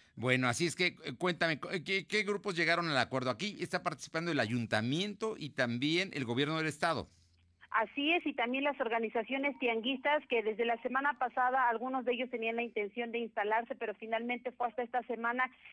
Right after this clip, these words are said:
Speaker 2: que ya se dieron los acuerdos, ya se dieron las primeras pláticas,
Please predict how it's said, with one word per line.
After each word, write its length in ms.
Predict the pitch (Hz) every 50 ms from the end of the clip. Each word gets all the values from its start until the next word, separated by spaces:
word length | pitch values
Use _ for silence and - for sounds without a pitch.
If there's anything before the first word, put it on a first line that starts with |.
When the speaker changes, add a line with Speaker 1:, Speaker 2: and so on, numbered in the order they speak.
| - _ -
Speaker 2:
que 60 | 240
ya 120 | 233 269 269
se 100 | 269 294
dieron 300 | 247 269 269 269 277 277
los 100 | 254 233 - 247
acuerdos, 400 | 220 - 254 254 262 254 269 226
ya 120 | 247 240
se 120 | - 262 240
dieron 240 | 233 247 247 247 247
las 140 | 226 202
primeras 400 | - 226 220 220 233 240 240 226
pláticas, 520 | - 240 254 262 - 285 - - 311 320